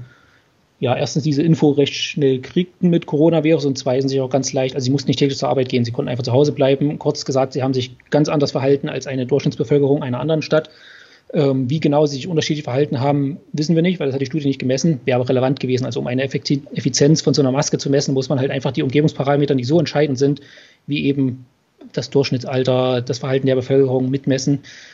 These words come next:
und, äh, mit berücksichtigen und dann auch, ja, mit einer Toleranz versehen.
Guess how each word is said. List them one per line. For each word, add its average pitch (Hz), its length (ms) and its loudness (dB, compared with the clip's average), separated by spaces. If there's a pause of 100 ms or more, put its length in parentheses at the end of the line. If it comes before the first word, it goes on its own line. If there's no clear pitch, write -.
(200)
und, 127 360 0
äh, 135 220 0
mit 127 180 -2
berücksichtigen 131 600 0
und 117 100 2
dann 123 120 2
auch, 120 360 0
ja, 123 140 0
mit 123 120 -2
einer 131 180 0
Toleranz 131 360 2
versehen. 127 440 0